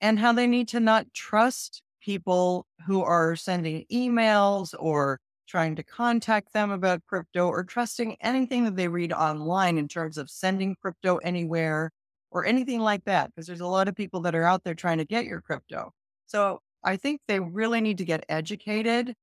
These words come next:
around crypto and how to keep it safe. And that's what I would recommend that people do who are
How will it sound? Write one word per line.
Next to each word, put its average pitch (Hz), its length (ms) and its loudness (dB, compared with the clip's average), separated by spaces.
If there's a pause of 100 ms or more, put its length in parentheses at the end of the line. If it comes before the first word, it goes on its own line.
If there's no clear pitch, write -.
(180)
around 180 760 0
crypto 208 400 0
and 190 140 0
how 180 140 0
to 175 80 0
keep 170 260 -14
it 143 120 -12
safe. - 480 -8
And 156 100 -4
that's 165 200 -6
what 175 100 -2
I 156 80 2
would 147 100 -2
recommend 143 580 -4 (400)
that 147 160 -10
people 156 300 -6
do 147 320 -2
who 143 160 -4
are 135 260 -2